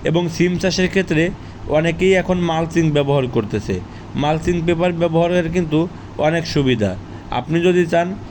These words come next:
সেক্ষেত্রে অবশ্যই স্থানীয় কৃষকের পরামর্শ নিয়ে মালচিং পেপার ব্যবহার করতে পারেন। এক্ষেত্রে ফসলের রোগবালাই তুলনামূলক কম হবে। আর সিমের ক্ষেত্রে একটি জিনিস লক্ষ্য করা যায়,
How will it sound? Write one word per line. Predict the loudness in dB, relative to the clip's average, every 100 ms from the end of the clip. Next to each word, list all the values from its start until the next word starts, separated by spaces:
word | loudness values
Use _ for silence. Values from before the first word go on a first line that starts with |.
| -10
সেক্ষেত্রে | -4 -2 -2 0
অবশ্যই | 2 2 0 2 0
স্থানীয় | 0 -2 0 0
কৃষকের | 0 0 2 0
পরামর্শ | 0 2 2 2 0
নিয়ে | 2 4 2 0 -6 -10 -4
মালচিং | 0 0 0 0 2
পেপার | 2 2 4
ব্যবহার | 2 2 0
করতে | 2 0 0
পারেন। | 2 2 0 -4 -10 -12 -4
এক্ষেত্রে | -2 0 0 0
ফসলের | 0 0 2 2
রোগবালাই | 2 2 2 2 2 2
তুলনামূলক | 2 4 4 4 2 0
কম | -2 0
হবে। | 0 0 -2 -8 -14 -14 -12 -10 -4
আর | -4
সিমের | -2 0 2 2
ক্ষেত্রে | 0 -2 0
একটি | 0 0 0
জিনিস | 2 2
লক্ষ্য | 2 0 -2
করা | 0 2 2
যায়, | 2